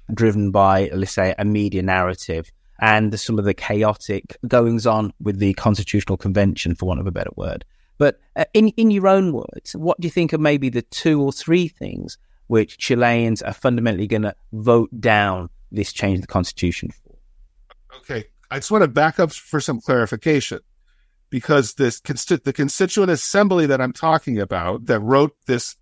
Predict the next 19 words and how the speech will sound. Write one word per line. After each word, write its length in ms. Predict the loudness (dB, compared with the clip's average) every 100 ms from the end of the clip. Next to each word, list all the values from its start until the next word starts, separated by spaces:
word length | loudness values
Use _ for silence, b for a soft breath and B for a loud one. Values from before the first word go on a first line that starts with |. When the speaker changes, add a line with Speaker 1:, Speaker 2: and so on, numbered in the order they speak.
| _ _
Speaker 2:
very 380 | 0 4 6 4
progressive 720 | 2 0 4 2 2 -2 -2
constitution 920 | -2 -4 -4 -10 -6 -6 -4 -4 -4 -8 _ _ _
that 140 | -6 0
had 160 | 0
gender 340 | 2 0 0 -4
parity, 720 | -4 0 2 2 0 -4 -6 _ _
rights 320 | -2 0 0
for 240 | -4 -6 -2
everybody, 720 | -2 0 0 2 0 -2 -8 _ _ _ -4
doing 220 | 0 2
away 280 | 2 2 2
of, 160 | -2
with 180 | -6 -4
much 300 | 0 0 0
of 80 | -4
the 80 | -2
Pinochet 800 | -4 -4 -6 -4 0 0 -2 -6 _ _ -2
baggage, 840 | 0 0 -2 -6 -10 -16 -18